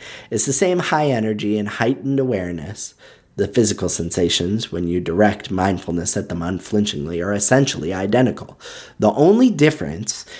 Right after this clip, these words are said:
is that your mental context is just more pessimistic. It disrupts your whole narrative faculty. Soured belonging in a persecution complex, social anxiety,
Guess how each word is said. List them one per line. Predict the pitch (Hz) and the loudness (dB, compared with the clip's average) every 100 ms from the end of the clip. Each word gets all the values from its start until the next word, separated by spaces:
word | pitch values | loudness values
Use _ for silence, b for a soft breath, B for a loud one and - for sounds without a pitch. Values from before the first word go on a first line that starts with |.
| B - | B -4
is | 110 110 | -2 0
that | 117 | 0
your | 113 107 | 2 2
mental | 104 110 143 202 226 208 | 4 4 2 2 0 0
context | - - 139 107 - 104 62 - - - - B B - | -4 -4 0 2 0 -6 -8 -8 -10 -10 -20 B B 4
is | 113 107 | 4 4
just | - - 143 - - - | 0 0 0 0 -6 -2
more | 113 113 127 135 | 2 4 4 2
pessimistic. | 135 - 117 - 135 175 - - - - B B - | -2 -2 2 4 4 2 -2 -8 -20 -20 B B 0
It | 131 127 | 0 2
disrupts | 175 175 135 175 185 - | 0 0 2 2 2 -2
your | 131 131 | 0 0
whole | - - 147 156 156 | -2 0 2 2 0
narrative | 139 123 135 135 123 120 | 0 2 4 4 2 -2
faculty. | - 127 127 127 80 - - - b b b b b b | -4 0 0 -2 -12 -12 -16 -18 b b b b b b
Soured | - - 110 107 123 110 104 | -4 2 4 4 4 0 0
belonging | 101 104 110 113 120 123 120 | 2 4 4 2 0 -2 -2
in | 110 90 | -4 -4
a | |
persecution | - 123 120 101 - 117 113 123 113 | 0 2 2 0 0 0 0 0 -2
complex, | - 117 120 - 123 131 - | -2 -2 -2 -2 -2 -2 0
social | - - - 113 120 120 104 | 0 0 4 6 6 4 2
anxiety, | 107 104 101 107 104 104 104 | 2 0 2 2 2 0 -2